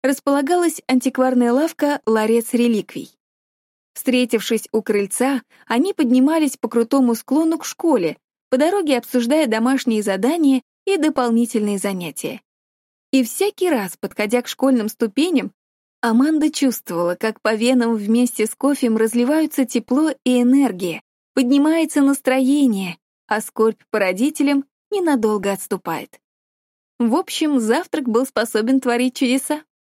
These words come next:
Чтобы он оставался таким же чудотворным, бабушка всегда вставала пораньше.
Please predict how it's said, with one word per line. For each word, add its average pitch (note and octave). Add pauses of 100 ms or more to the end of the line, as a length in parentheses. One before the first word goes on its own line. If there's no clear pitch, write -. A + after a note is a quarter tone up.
(420)
Чтобы G#3
он A3+
оставался G#3+
таким G#3
же G#3
чудотворным, G3+ (320)
бабушка C#4+
всегда B3
вставала D#4+
пораньше. A#3+